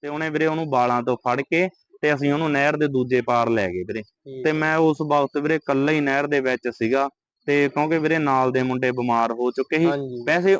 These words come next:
Speaker 1: ਉੱਦਾਂ ਮੇਰੇ ਨਾਲ ਨਾਲ ਹੀ ਤੁਰੇ ਆ ਰਹੇ ਸੀਗੇ,
Speaker 2: ਠੀਕ ਆ।
Speaker 1: ਕਿਉਂਕਿ,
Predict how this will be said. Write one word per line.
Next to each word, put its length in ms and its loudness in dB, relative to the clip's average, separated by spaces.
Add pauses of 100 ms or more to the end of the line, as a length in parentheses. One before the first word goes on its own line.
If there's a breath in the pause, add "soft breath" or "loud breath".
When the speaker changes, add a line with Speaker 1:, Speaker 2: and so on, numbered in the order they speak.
Speaker 1:
ਉੱਦਾਂ 340 2
ਮੇਰੇ 240 4
ਨਾਲ 320 6
ਨਾਲ 220 6
ਹੀ 80 6
ਤੁਰੇ 280 2
ਆ 200 4
ਰਹੇ 140 2
ਸੀਗੇ, 200 0
Speaker 2:
ਠੀਕ 220 -4
ਆ। 80 -14
Speaker 1:
ਕਿਉਂਕਿ, 600 -4